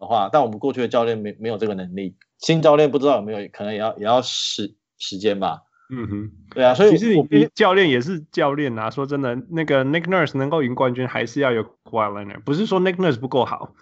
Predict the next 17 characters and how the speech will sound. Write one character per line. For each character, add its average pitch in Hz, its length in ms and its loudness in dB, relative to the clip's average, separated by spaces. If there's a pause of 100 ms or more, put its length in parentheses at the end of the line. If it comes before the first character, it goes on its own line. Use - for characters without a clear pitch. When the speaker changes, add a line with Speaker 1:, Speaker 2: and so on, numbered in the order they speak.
(140)
Speaker 2:
是 196 160 -4
就 180 140 4
是， 170 80 2
Speaker 1:
对。 170 80 0
Speaker 2:
就 175 160 2
是 160 200 -4
事 185 200 -6
实 135 160 -4
上 147 180 2
就 143 60 -4
是 156 100 -8
你 131 140 -4
打 123 160 0
到 139 100 2
最 139 160 -4
后 131 80 0
五， 113 300 -4